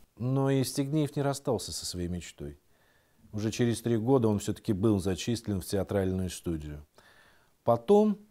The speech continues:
по распределению, он еще три года отработал во Владимирском областном театре. Там он снискал огромный успех и уважение у театральной зрительской аудитории. Он неожиданно для себя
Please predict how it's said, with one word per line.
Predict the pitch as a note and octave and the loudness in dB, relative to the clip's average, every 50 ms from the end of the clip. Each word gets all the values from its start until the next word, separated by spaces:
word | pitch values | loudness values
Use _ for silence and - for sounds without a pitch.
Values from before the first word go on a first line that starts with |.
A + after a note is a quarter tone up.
| _ _ _ _ | _ _ _ _
по | - C3+ C3 | 2 4 6
распределению, | C3 B2+ B2+ - - C3 B2+ B2+ C#3 D3 F3 G#3+ A3 G3 D#3 C3 A#2+ | 6 6 4 4 0 0 2 4 4 4 4 4 4 4 2 2 2
он | A#2+ B2+ | 2 2
еще | B2+ B2+ A#2 - D#3+ D#3 | 0 0 0 0 0 0
три | - - C3+ C3 | 2 2 0 0
года | B2+ C#3 E3 F3+ D#3+ D3 | 2 2 0 2 4 4
отработал | B2+ B2 C3 A#2+ A#2+ A#2+ C3+ D3+ C#3+ - C#3 C3 B2+ A#2+ - - - _ _ _ - | 4 4 4 2 2 4 2 0 0 0 0 -2 -2 -2 -6 -16 -20 _ _ _ -8
во | G2+ G#2 A#2 | -2 0 2
Владимирском | A#2 A#2+ B2 B2+ B2 B2 C3+ D3 D3 C#3+ B2 - - - C3 A#2+ | 4 6 6 6 6 6 4 2 2 2 0 -2 -4 -4 -2 -2
областном | A#2 A2 G#2+ G#2+ G#2 G#2 - - - A2 A2 A2 G#2+ G2+ - _ _ _ _ _ _ - | 0 2 4 4 2 2 0 -2 0 0 0 0 -2 -4 -6 _ _ _ _ _ _ -6
театре. | - - A2 G2 F2+ - - F2 F#2 | 4 6 6 6 6 4 0 -4 -4
Там | F2+ - B2+ C3 C3+ C3+ | 2 6 6 6 6 6
он | C3 A#2 - - - - _ - | 4 2 -2 -6 -18 -20 _ -12
снискал | - - - B2 B2+ A2+ - - - C3+ C3+ C3+ B2+ - | -8 -2 0 2 2 2 2 2 4 6 6 6 6 6
огромный | - A#2+ B2+ A#2+ G#2 G#2+ A2+ B2 C3+ D3 E3 D#3 C#3+ C3 B2+ A#2+ - | 4 4 4 4 4 2 4 6 8 8 8 6 6 4 4 2 2
успех | - G#2 F#2+ - - - B2 C#3 E3+ E3 - | 0 -2 -2 -2 0 2 4 4 4 4 2
и | C3+ | 2
уважение | C3 A#2+ A2+ G#2+ G#2+ G2+ F2+ G2 A2+ B2+ C#3+ D3 D3 D3 D3 C#3 - - - - - _ _ - | 4 4 6 6 4 4 4 2 2 2 2 2 2 0 0 -2 -4 -6 -16 -20 -20 _ _ -2
у | G#2 G#2 | 0 0
театральной | - A2 A#2 A2+ G#2+ - A2 A#2 B2 C#3 C#3+ C#3+ C#3+ C#3+ C#3 | 2 4 4 4 4 4 6 6 8 8 8 6 6 4 4
зрительской | A2+ A#2 A#2 A#2+ A#2 A2 - - - - - A#2 | 4 4 4 4 4 2 0 -4 -6 -2 2 2
аудитории. | A2+ A#2 A2+ B2 B2 - B2 A2+ A#2 | 4 4 4 2 4 4 6 6 6
Он | B2 C3 C#3 | 6 4 4
неожиданно | D3 D#3 D#3+ E3 D#3+ G3+ G3+ D#3+ D3 C#3+ D3+ D3 | 4 4 4 4 6 4 4 2 2 2 2 2
для | C3+ B2 C3+ C#3 | 4 4 4 4
себя | B2+ - - D3 C#3+ D3+ G#3 A3+ A#3+ A#3+ A3 | 4 4 0 0 2 4 6 6 6 4 0